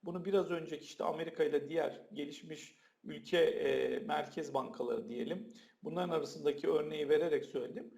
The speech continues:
Şimdilik bir oyun alanını daha rahat kullanabilme aşaması olarak bakabiliriz.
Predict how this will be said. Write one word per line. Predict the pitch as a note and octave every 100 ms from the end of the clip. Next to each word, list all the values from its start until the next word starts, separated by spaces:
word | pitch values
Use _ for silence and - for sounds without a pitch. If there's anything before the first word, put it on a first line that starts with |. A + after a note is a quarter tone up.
| - _
Şimdilik | - D4 A#3 G#3+ A3+ G3
bir | A#3 A3+ -
oyun | F#3+ G#3 A3+ A3+
alanını | - E3 D#3+ D#3 D#3 G#3+ A3+ - -
daha | E3+ G3
rahat | F3 D3+ -
kullanabilme | F#3 F#3 E3 D3+ C#3+ E3 A#3+
aşaması | A3+ G#3+ G3 F#3+ G3
olarak | D#3 B2+ - -
bakabiliriz. | - - - -